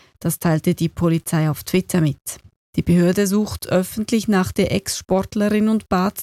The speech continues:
die Bevölkerung um Hinweise. Am Sonntag sei nun ihr Auto außerhalb von Madrid gefunden worden, in der Nähe von einem beliebten Wandergebiet.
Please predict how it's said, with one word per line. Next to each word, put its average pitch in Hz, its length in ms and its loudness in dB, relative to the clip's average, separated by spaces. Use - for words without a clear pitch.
die 226 100 2
Bevölkerung 190 680 2
um 214 80 2
Hinweise. 202 640 2
Am 202 140 4
Sonntag 196 600 0
sei 208 240 0
nun 208 200 4
ihr 214 180 2
Auto 202 320 -2
außerhalb 185 640 0
von 190 180 2
Madrid 185 380 -2
gefunden 175 500 0
worden, 180 380 2
in 196 160 2
der 190 120 2
Nähe 185 280 2
von 185 240 2
einem 180 280 2
beliebten 180 600 0
Wandergebiet. 180 760 2